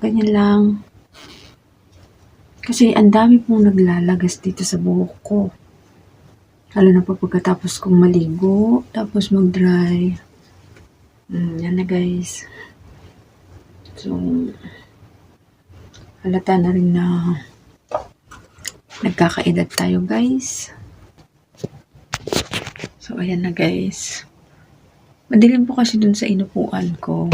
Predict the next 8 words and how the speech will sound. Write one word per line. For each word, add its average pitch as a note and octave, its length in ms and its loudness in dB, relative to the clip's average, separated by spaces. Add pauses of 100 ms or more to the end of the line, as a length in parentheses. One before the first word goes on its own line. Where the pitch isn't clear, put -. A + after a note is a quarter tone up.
(840)
Yung F3+ 80 2
mga F#3 200 2
gamit E3+ 440 -2
ko. - 120 -8 (1200)
Ito G#3+ 240 -4
po, F#3 80 -2
mga F3 240 2
tinapay. F3+ 800 0